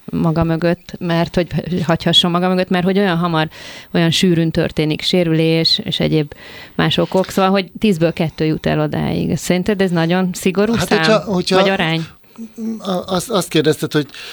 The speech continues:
Speaker 2: táncművészből, tíz, tíz táncművészből. Tehát aki már táncművész, az szerintem az,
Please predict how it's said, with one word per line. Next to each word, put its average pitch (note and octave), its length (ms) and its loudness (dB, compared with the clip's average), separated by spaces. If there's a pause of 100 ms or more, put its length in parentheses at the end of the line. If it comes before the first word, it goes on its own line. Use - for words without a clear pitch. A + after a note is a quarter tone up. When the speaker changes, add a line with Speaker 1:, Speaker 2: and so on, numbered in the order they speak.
(220)
Speaker 2:
táncművészből, B2 1080 2
tíz, C3+ 340 -2 (220)
tíz C3+ 240 -4
táncművészből. A#2+ 640 0
Tehát B2+ 180 0
aki C3+ 180 -2
már D3 160 0
táncművész, C#3 680 0
az B2+ 100 0
szerintem B2 480 2
az, B2 200 2